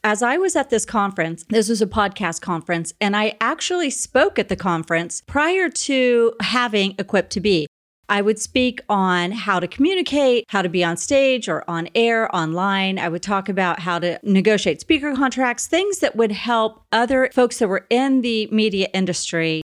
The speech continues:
do better, excel, get more speaking opportunities, or be a better presenter. And so that was the last time I did that was in twenty nineteen. Can't believe it's been that long, but the world changed.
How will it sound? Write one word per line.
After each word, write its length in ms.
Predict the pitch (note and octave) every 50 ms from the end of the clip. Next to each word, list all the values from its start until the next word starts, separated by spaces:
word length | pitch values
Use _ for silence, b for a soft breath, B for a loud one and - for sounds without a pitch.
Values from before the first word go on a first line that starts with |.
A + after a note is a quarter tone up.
| - _
do 160 | A3+ A#3+ A3+
better, 280 | F3+ G#3 F3 D#3 D3 A#2+
excel, 760 | F#3 G3 - - - G#3+ F#3 F3 D#3+ D#3+ E3 E3+ E3 - _ -
get 200 | F3 G3+ G3+ -
more 100 | F#3+ F#3
speaking 420 | F3+ - - G3 F3+ F#3 F#3+ F#3 F3
opportunities, 880 | E3+ D#3+ - F#3 F3 - G#3+ G3+ F#3+ F3+ D#3+ E3+ D#3+ E3 E3 D#3+ - - - _
or 480 | G3+ G3 G3 F#3 F3 F3 F3 - _ _
be 140 | F3+ A#3+ B3+
a 80 | C4 A#3
better 240 | G#3+ G#3+ G#3+ G#3
presenter. 600 | G3 - G3+ E3+ E3+ G3 F#3+ F3+ F#3 D3+ C#3 - _ _ _ _ _ _ _ _ _ _ _ _ _ _ _
And 200 | - B3 B3+ B3+
so 420 | B3+ - D4 C#4 C4+ C4 B3+ A#3+ -
that 300 | - G#3 B3+ C4+ D#4 -
was 160 | C#4+ C4 -
the 120 | - A3+ G#3+
last 280 | A3+ B3 C#4 C4+ -
time 180 | - C4+ A#3+ G#3+
I 80 | G#3
did 200 | G3+ F#3+ C4+ B3
that 160 | A3 G#3+ G#3 -
was 160 | G3 - -
in 120 | F#3+ F#3
twenty 320 | F3+ - - C#4+ D#4 F4 D4
nineteen. 600 | G#3 F#3+ F3+ - - - - B3+ A#3+ G#3 E3 -
Can't 320 | - - B3 - - -
believe 180 | F#3+ G#3+ A#3 G3+
it's 220 | F3+ - - -
been 220 | - G3+ F#3+ F#3+
that 200 | F#3 F3+ - -
long, 240 | F#3+ G#3+ A#3+ A3+ G3+
but 140 | G3 A3+ -
the 80 | - A#3
world 340 | G#3 B3+ C#4+ D#4 D#4 D#4
changed. 480 | - - C4+ A#3 G3 D#3+ D3+ E3+ - -